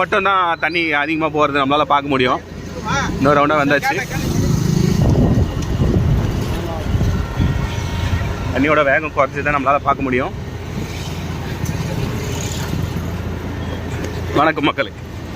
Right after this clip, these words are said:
ஹாய் மக்களே, வணக்கம். இன்னைக்கு டியூஸ்டே.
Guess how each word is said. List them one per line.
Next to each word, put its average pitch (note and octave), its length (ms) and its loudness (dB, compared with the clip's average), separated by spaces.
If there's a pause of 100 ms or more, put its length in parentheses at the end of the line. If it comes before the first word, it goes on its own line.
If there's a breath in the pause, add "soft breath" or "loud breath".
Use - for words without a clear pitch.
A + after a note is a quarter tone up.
(460)
ஹாய் F3+ 280 0
மக்களே, E3+ 280 -2 (460)
வணக்கம். E3+ 360 -2 (840)
இன்னைக்கு D#3 280 -2 (580)
டியூஸ்டே. F3 320 -2